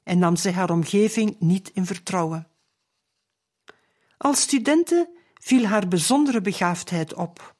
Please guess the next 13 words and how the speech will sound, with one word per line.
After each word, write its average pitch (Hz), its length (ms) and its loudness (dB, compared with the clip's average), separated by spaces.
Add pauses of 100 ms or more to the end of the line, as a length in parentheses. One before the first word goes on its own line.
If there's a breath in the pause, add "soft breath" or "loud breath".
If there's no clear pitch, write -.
(1040)
Ze - 140 -4
studeerde 190 640 2
aan 190 160 0
de 185 120 0
universiteiten 196 840 0
van 170 240 0
Breslau 196 560 0
en 165 220 -2
Göttingen 240 580 0 (520 soft breath)
Duits, 180 580 -4 (300)
geschiedenis 254 720 0
en 185 140 -2
psychologie, 202 880 -2